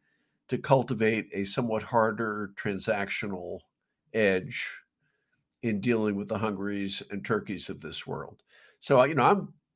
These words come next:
quite pleased that Congress is saying, you know, no admission, uh, to nato for Sweden and Finland, no F sixteens.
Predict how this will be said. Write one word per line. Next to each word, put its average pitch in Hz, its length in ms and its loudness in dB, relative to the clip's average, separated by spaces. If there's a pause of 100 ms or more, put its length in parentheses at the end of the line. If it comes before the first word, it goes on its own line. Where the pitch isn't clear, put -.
quite 143 260 4
pleased 120 360 2
that 113 120 -8
Congress 117 440 0
is 101 140 -4
saying, 101 460 0 (580)
you 117 80 -4
know, 101 260 2
no 123 200 6
admission, 120 640 2 (100)
uh, 113 180 6
to 107 140 -4
nato 117 300 6
for 113 140 -4
Sweden 117 340 0
and 107 180 -4
Finland, 143 460 2
no 110 180 2
F 107 120 4
sixteens. - 720 -6